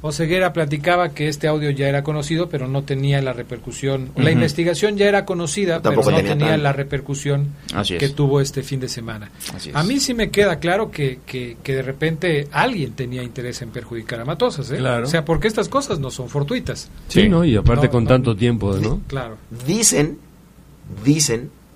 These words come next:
Speaker 3: que los, que, que algo no le gustó al dueño de Televisa. Algunas, cuando él se va, cuando Gustavo se va de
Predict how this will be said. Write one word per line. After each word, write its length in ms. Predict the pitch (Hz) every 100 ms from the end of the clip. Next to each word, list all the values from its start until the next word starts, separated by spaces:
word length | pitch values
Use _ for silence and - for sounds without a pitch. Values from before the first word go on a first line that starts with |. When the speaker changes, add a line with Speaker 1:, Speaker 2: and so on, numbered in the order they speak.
| - - - -
Speaker 3:
que 220 | 104 98
los, 460 | 98 98 95 - - -
que, 180 | 107 107
que 180 | - 127
algo 300 | 143 165 160
no 240 | 147 147
le 160 | 160 160
gustó 760 | 120 127 117 - 151 175 214 - - - - _ _ _ _ _
al 760 | 107 110 110 110 107 104 107 110
dueño 280 | 123 135 131
de 100 | 113
Televisa. 520 | 107 104 98 - 67 - - - - - - - - -
Algunas, 680 | 113 120 135 156 156 147 - - - -
cuando 340 | 135 127 131
él 120 | 143 147
se 120 | 143
va, 280 | 151 151 151
cuando 220 | 127 113
Gustavo 360 | 104 113 131 131
se 100 | 123
va 240 | 127 131
de 580 | 123 110 98 90 85